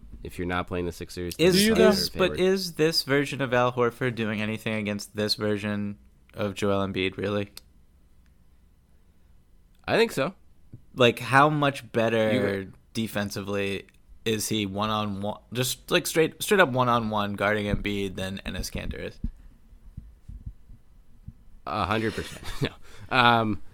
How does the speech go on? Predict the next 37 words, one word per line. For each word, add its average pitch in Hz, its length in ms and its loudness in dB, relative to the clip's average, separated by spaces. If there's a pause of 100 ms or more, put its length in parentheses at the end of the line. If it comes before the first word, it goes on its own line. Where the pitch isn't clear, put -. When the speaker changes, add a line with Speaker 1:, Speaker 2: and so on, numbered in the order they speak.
(540)
Speaker 1:
like, 147 280 0
twenty 160 220 2
percent 104 360 -4 (140)
at 98 120 -10
least. 127 320 -6 (800)
Speaker 3:
Ennis 123 260 4
is 110 100 0
more 104 120 2
physical, 110 500 0
that's 110 200 -2
for - 100 -8
sure. - 320 -6 (1000)
Speaker 1:
Yeah, 156 180 -6
like, 107 220 -4 (100)
you 135 160 -2
guys 220 160 4
are 196 40 -2
f-, - 180 -10 (240)
forgetting. 117 680 2 (140)
I 120 40 -4
mean, 110 240 0 (100)
Al's 160 240 2
been 151 120 -4
terrible 131 280 -2
this 170 160 -6
year. 180 220 -6 (200)
Al 165 220 2
was 120 180 4
really 98 420 2
good 85 180 -2
against 80 260 -6
Embiid 80 340 -8
for 90 180 -6
a 85 60 -4
very 82 300 -4
long 76 200 -10
time. 73 320 -14